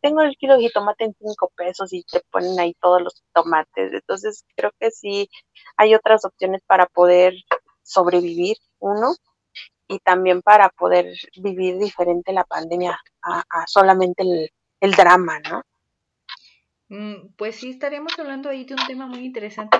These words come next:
Speaker 2: que yo creo que merecería otro capítulo, que es la, la vida autosustentable, ¿no?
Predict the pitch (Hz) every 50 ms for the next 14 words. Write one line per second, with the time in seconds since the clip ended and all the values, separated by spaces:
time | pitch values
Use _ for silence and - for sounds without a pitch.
0 | - - 202 185 180 190 190 208 - - 233 208 190 165 160 151 156 - 175 165
1 | 170 175 180 - 202 - - 170 175 175 175 - 196 208 208 202 - 202 214 208
2 | 214 196 196 180 170 175 175 _ _ _ _ _ _ _ _ _ _ _ _ _
3 | _ _ _ 185 202 196 185 180 170 170 185 214 208 208 214 214 220 214 196 185
4 | 185 - 180 175 175 - 170 165 160 160 160 160 156 147 139 139 147 160 202 269
5 | 302